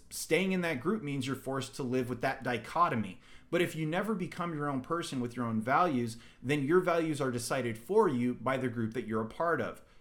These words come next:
You know, sometimes life, you know, is the, the life you know is preferable to standing on your own and being your own person. But, you know, collective values aren't necessarily a bad thing,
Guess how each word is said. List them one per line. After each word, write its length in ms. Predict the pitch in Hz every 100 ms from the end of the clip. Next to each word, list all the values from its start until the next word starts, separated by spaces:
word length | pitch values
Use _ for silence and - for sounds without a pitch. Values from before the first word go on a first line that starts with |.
| -
You 80 | -
know, 60 | -
sometimes 720 | - 196 214 202 208 208 180
life, 340 | 151 165 180 160
you 140 | 165
know, 300 | 156 156 160
is 420 | 160 147 - - - - -
the, 220 | 131 147
the 260 | 147 147 156
life 280 | 170 185
you 40 | 196
know 140 | 185
is 80 | 185
preferable 640 | 180 160 127 143 147 143
to 120 | -
standing 540 | 123 - 127 131 127 123
on 180 | 120 120
your 200 | 117 151
own 260 | 160 127
and 140 | 123 117
being 180 | 123
your 140 | 117 113
own 120 | 113
person. 460 | 113 185 185 101 - - - -
But, 380 | 170 170 - - - - - - - - - -
you 160 | 170 175
know, 140 | 160 -
collective 400 | 208 226 226 165
values 300 | 175 180 156
aren't 140 | 160
necessarily 460 | 147 139 123 127 117
a 60 |
bad 320 | 107 185 202 196
thing, 260 | 123 110